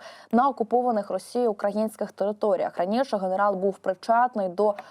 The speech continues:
масової загибелі місцевого населення в Сирії внаслідок операції російських військ, що було кваліфіковано міжнародною спільнотою як військовий злочин.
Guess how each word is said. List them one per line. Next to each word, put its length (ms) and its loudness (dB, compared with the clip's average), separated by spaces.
масової 760 2
загибелі 540 0
місцевого 680 -2
населення 580 0
в 60 -8
Сирії 600 0
внаслідок 640 2
операції 500 2
російських 640 -4
військ, 340 -2
що 180 -2
було 260 2
кваліфіковано 680 0
міжнародною 640 0
спільнотою 640 0
як 320 0
військовий 440 -2
злочин. 520 0